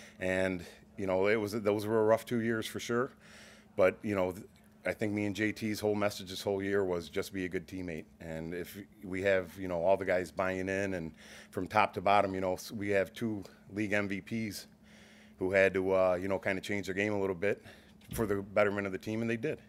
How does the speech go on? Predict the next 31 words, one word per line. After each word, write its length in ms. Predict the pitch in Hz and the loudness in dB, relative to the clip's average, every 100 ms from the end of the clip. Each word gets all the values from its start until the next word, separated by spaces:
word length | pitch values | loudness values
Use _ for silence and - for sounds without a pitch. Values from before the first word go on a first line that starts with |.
| - | -12
And 200 | 87 87 | -8 0
that's, 220 | 98 - | 0 0
that's 320 | - 104 - | 2 2 2
what 120 | 107 | -4
makes 240 | 101 98 - | -2 -4 -4
a 40 | |
great 240 | 92 98 92 | -2 -2 -2
team. 260 | 107 101 - - - - | -6 -6 -8 -20 -20 -4
Our 120 | 90 98 | 2 4
rookies 320 | 113 117 117 | 2 0 -2
came 240 | 120 113 | 0 2
in, 280 | 120 127 131 | 2 0 0
you 100 | 113 | -2
know, 120 | 104 | -2
Matt 260 | 98 104 110 - | 2 2 0 2
Spanger, 300 | 104 117 120 | 2 2 0
a 20 | |
couple 240 | 113 113 107 | 0 2 4
other 160 | 117 | 4
guys 220 | 117 117 | 2 0
we 80 | 107 | -2
pick 260 | 104 123 123 | -4 -2 0
up, 220 | 123 - - - - - - - - | 0 -2 -20 -20 -20 -20 -20 -20 -14
you 120 | 127 113 | -2 2
know, 180 | 101 98 | 2 2
uh, 40 | 107 | 2
uh, 300 | 107 101 104 98 - 98 | 2 2 0 -4 -4 0
off 260 | 101 - | 0 -2
kind 220 | - 113 | -2 -2
of 60 | 107 | 2
the, 240 | 95 92 | 2 2